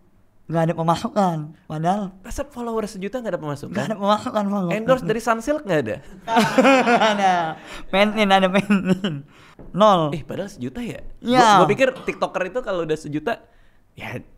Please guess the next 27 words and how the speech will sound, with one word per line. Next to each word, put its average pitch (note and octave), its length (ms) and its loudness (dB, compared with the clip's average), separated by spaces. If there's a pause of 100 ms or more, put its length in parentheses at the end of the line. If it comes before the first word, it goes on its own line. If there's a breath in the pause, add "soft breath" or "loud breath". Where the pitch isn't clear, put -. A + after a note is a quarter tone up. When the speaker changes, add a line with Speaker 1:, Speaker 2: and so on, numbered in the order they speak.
(160)
Speaker 2:
gampang D#3+ 480 -6
gitu A#2+ 160 -6
dapat. G#2+ 240 -8 (160)
Speaker 1:
Nggak, G#3+ 180 -4
Bang, G#3+ 220 2
waktu F3 240 -4
itu G3+ 160 -8
Speaker 2:
Iya, G3 80 -6
iya. - 80 -12
Speaker 1:
susah - 240 -4
banget. F#3+ 320 2 (340 loud breath)
Speaker 2:
Iya, G#2 160 -12
iya. G2 140 -12
Speaker 1:
Sampai - 180 -8
akhirnya F#3+ 320 2
aku G#3 220 -8 (300)
ke E3 160 -6 (280)
kosannya D#3+ 380 -2
Nope. F3 360 0 (280)
Kan F#3+ 160 0
aku - 160 2
Speaker 2:
Mm-mm. B3 80 2
Speaker 1:
sering F#3+ 240 0
tuh F3 80 -6
main E3 240 -4
ke E3+ 60 -12
situ. D3 340 -8